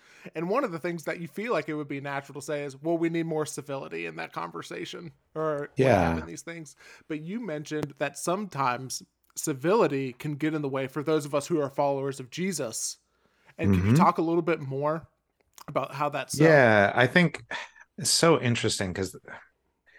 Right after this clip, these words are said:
Speaker 2: yeah, so civility is designed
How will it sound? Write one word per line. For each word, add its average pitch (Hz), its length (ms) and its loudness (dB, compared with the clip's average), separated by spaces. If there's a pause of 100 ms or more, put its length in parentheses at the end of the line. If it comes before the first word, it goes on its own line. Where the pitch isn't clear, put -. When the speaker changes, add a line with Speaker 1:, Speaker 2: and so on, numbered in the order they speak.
(280)
Speaker 2:
yeah, 131 220 8
so 139 480 8
civility 170 640 6
is 110 160 6
designed 98 960 0